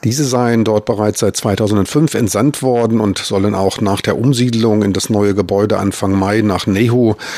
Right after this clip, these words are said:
mit übernommen werden, teilte A I T-Sprecherin Amanda Mansour gegenüber der Nachrichtenagentur C N A auf Rückfrage mit.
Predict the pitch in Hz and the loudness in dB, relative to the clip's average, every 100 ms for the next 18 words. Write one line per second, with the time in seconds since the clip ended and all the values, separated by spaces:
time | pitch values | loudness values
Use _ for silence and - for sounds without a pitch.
0 | - 107 101 107 101 110 143 113 113 107 | -4 -2 0 0 0 2 2 2 2 2
1 | 107 104 92 - 104 107 104 - 110 104 | 2 0 -2 -2 0 0 -2 -2 -2 -2
2 | - 135 - - 104 107 101 101 98 98 | -2 -2 -2 -2 -2 0 0 0 0 0
3 | 101 101 95 98 95 - 123 139 113 113 | 0 0 0 0 -2 -2 0 2 0 -2
4 | 104 104 101 104 98 98 - 107 - 95 | -2 -2 0 0 0 0 -2 -4 -2 -2
5 | 101 - 104 - 110 98 101 - 101 110 | -2 0 -2 -2 -2 0 0 0 -2 0
6 | 113 - - 143 - - 117 101 104 101 | -2 -4 -2 -2 -2 -2 -2 0 2 2
7 | 92 - - | 0 -6 -10